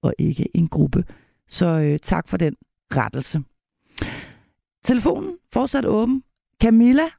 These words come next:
Camillo er med med et hav af vidunderlige S M S'er. De handler alle sammen lidt om det samme, Camilla, og det er helt i orden, men de handler alle sammen om det her med, at hvis man bare ryger nogle joints i stedet for at drikke alkohol,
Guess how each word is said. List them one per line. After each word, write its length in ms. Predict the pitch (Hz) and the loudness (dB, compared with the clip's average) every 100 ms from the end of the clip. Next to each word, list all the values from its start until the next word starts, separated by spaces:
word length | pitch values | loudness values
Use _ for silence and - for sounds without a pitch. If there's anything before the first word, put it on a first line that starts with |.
| _ _ _ _ _ | _ _ _ _ _
Camillo 420 | 233 220 233 277 285 _ - | 4 4 4 2 -4 _ -4
er 60 | 214 | 0
med 320 | 220 220 262 - _ _ _ - | 2 0 -4 -12 _ _ _ 0
med 160 | 175 | 2
et 60 | - | 0
hav 380 | - 214 269 - _ _ _ | 0 0 0 -6 _ _ _
af 100 | 240 | 0
vidunderlige 560 | 233 - 254 262 254 226 | 0 0 0 2 2 2
S 80 | 214 | 2
M 60 | |
S'er. 240 | 208 233 247 _ _ - | 2 0 -4 _ _ -2
De 60 | 233 | 2
handler 220 | 226 269 | 2 2
alle 260 | - 233 269 | 0 0 0
sammen 400 | 247 220 247 254 _ _ _ _ _ | 0 2 0 0 _ _ _ _ _
lidt 200 | 220 392 | 0 2
om 100 | 320 | 2
det 140 | 196 185 | 0 -2
samme, 400 | 202 170 254 320 _ - | -2 0 0 -2 _ 2
Camilla, 280 | 262 262 277 | 4 4 2
og 160 | - | 2
det 60 | 320 | 2
er 40 | |
helt 160 | 240 185 | 4 4
i 40 | |
orden, 280 | 190 247 262 - - | 2 2 0 -4 -2
men 100 | 220 | 2
de 60 | 208 | 4
handler 200 | 208 269 | 4 4
alle 140 | 233 | 2
sammen 240 | 220 247 220 | 2 2 2
om 60 | |
det 100 | 214 | 2
her 100 | 240 | 2
med, 240 | 220 208 233 | 4 4 2
at 160 | - - _ _ _ _ - | -2 -4 _ _ _ _ 0
hvis 140 | 175 | 4
man 120 | 190 | 4
bare 140 | 208 233 | 2 2
ryger 200 | 233 233 | 4 4
nogle 180 | 202 - | 4 4
joints 320 | 139 147 92 | 2 2 2
i 40 | 214 | 0
stedet 300 | - - - | 2 0 2
for 100 | 185 | 0
at 100 | 160 | 0
drikke 220 | 147 156 | 2 2
alkohol, 420 | 170 214 220 208 | 2 4 4 2